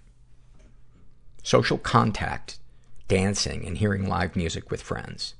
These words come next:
"Honestly, I miss people and my volunteer work, but I'm benefiting from a chance to slow down." The dissociative identity disorder and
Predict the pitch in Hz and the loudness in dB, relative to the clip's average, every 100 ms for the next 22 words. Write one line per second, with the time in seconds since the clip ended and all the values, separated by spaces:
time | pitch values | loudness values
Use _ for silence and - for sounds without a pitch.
0 | - - - - - - - - 107 110 | -20 -20 -16 -12 -10 -8 -6 2 4 6
1 | - 131 117 117 - - 139 - - 67 | 6 6 6 6 2 -2 -4 -2 -2 0
2 | - 95 101 101 95 104 101 - 98 87 | 0 0 2 4 4 2 0 2 0 0
3 | 87 82 - 87 92 92 98 101 90 87 | -2 -2 -2 0 0 4 6 6 4 0
4 | 87 - 85 - 85 82 - 90 - - | 2 2 2 2 2 2 2 2 2 0
5 | - - - - - 78 76 90 - - | 0 -2 0 0 0 -2 -2 0 0 0
6 | - - - - - - - - - - | -2 -2 -2 -4 -4 -6 -6 -4 -2 -2
7 | - - - - - - 107 - 117 107 | 0 2 6 4 4 4 4 8 8 8
8 | 117 104 98 113 98 110 95 90 95 82 | 4 2 2 4 6 8 8 6 4 0
9 | - 92 95 87 92 85 | 0 0 2 2 0 0